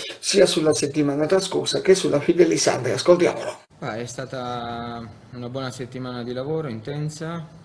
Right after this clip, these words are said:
Speaker 2: eh, dove ci siamo concentrati soprattutto nella parte iniziale della settimana nella correzione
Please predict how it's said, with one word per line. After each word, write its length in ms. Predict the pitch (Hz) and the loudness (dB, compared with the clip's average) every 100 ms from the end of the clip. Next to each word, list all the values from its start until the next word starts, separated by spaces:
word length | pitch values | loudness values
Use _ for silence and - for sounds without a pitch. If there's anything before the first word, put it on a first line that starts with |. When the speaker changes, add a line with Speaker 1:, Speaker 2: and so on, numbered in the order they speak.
| - | -18
Speaker 2:
eh, 440 | 107 101 98 98 - - - - - | -16 -16 -16 -16 -18 -20 -20 -20 -20
dove 360 | 107 104 101 | -16 -14 -14
ci 140 | 101 104 | -16 -18
siamo 340 | 107 107 107 107 - - - - - - - - | -16 -14 -14 -16 -20 -20 -20 -20 -20 -20 -20 -16
concentrati 640 | 110 113 113 110 117 110 | -14 -10 -12 -10 -12 -12
soprattutto 460 | 107 110 113 120 110 | -14 -12 -12 -12 -12
nella 160 | 110 | -12
parte 240 | 107 113 110 | -10 -12 -12
iniziale 340 | 110 107 113 | -14 -12 -12
della 160 | 107 104 | -10 -12
settimana 560 | 104 107 110 110 107 | -14 -16 -14 -12 -10
nella 240 | 104 107 104 | -10 -10 -12
correzione 640 | 104 104 98 - 113 107 | -14 -16 -16 -14 -12 -12